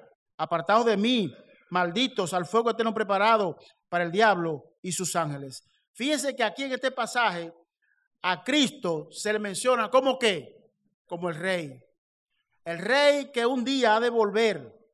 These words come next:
ha de regresar a aplicar justicia, a juzgar con justicia a este mundo.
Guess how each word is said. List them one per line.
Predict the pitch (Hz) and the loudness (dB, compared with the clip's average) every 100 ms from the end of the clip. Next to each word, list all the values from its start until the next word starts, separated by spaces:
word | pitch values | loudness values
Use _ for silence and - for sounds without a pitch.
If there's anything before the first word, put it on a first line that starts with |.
| _ _ _ _ - | _ _ _ _ -2
ha | 185 | 2
de | 254 | 4
regresar | 254 247 240 - 254 226 165 127 - _ _ _ _ - | 4 2 2 2 4 4 2 -4 -20 _ _ _ _ -4
a | 170 | 0
aplicar | 190 208 202 233 247 214 151 120 - | 0 -2 0 4 6 6 4 -8 -6
justicia, | 208 - - 247 - 170 123 - _ _ _ - | -6 -4 -2 -2 -2 -4 -8 -12 _ _ _ -4
a | 185 | 0
juzgar | 208 202 214 269 | 2 2 4 4
con | 277 254 | 4 0
justicia | 226 - 269 214 190 170 147 - _ _ _ | -4 -4 -2 -2 -2 -4 -4 -12 _ _ _
a | 170 196 | 0 2
este | 226 220 208 | 2 0 0
mundo. | 208 208 160 139 | 0 -2 -6 -12